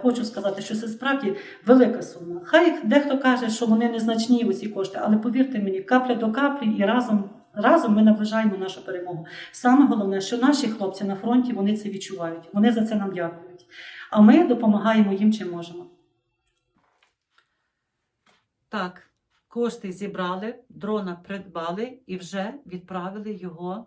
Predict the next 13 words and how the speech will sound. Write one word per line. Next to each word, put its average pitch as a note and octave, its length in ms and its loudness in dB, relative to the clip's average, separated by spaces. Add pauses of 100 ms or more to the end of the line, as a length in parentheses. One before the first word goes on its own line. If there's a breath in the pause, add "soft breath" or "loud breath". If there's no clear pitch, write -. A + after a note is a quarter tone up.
нашим F3 440 -12
дорогим F3+ 380 -12
захисникам. F3+ 800 -16 (460 soft breath)
Цього F#3+ 300 -10
дрона G3+ 320 -8
ми F#3+ 180 -8
відправляємо F3+ 1000 -12 (200)
бійцям F#3+ 760 -12
підрозділу F#3+ 840 -12
аеророзвідки F#3+ 1160 -10
тридцять G3 420 -12
шостої F#3 520 -12
окремої F#3 840 -14